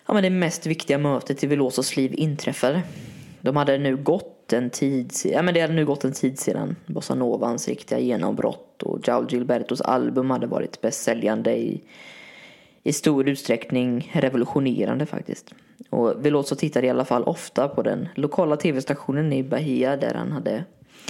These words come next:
olika typer av, eh, ja, men där det spelades då olika typer av musikframträdanden. Och det var en artist där som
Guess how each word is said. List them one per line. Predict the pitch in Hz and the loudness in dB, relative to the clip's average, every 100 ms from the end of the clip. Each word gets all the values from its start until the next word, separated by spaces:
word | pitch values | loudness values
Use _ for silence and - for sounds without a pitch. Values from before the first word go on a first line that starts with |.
| - - - - - - | -14 -18 -20 -20 -20 -4
olika | - 196 175 | 2 4 2
typer | 170 202 170 - 151 156 | 2 4 4 2 2 4
av, | 151 143 131 131 | 4 4 2 2
eh, | 131 131 - - - | 2 2 -2 -8 0
ja, | |
men | 170 | 2
där | 165 156 | 4 2
det | 143 139 151 135 | 0 2 2 2
spelades | - 165 123 135 185 | 2 2 4 4 2
då | 113 | 2
olika | 123 107 - | 2 2 -2
typer | - 104 - - | -2 -4 -2 -2
av | 92 | -2
musikframträdanden. | - 110 104 - 95 - 107 98 104 - - - - _ _ _ _ _ _ - | -2 -2 -2 -6 -4 -4 -2 -2 -4 -6 -10 -18 -20 _ _ _ _ _ _ -4
Och | - | 0
det | 160 | 2
var | 180 185 | 2 2
en | 202 190 | 2 2
artist | 190 - - - | 0 -2 -2 -2
där | - 185 | -4 -4
som | - - | -6 -6